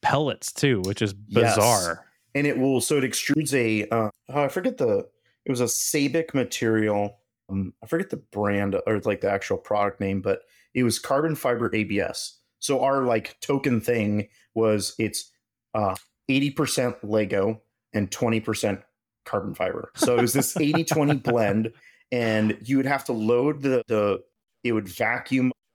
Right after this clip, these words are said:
Speaker 2: operated, operated very similar to a injection mold machine. So it'd vacuum the pellets into a hopper.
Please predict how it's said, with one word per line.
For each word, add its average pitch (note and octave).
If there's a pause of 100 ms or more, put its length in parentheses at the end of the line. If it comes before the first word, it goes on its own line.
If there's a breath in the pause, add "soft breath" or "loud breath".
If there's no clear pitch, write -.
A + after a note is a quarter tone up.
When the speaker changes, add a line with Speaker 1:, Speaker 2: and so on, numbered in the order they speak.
(100)
Speaker 2:
operated, E3+
operated C3
very A2
similar B2 (380)
to A#2
a G2 (220)
injection A2
mold G2+
machine. C#3+ (220 soft breath)
So -
it'd F#2+
vacuum A#2
the C#3
pellets A#2+
into A2
a A2+
hopper. G2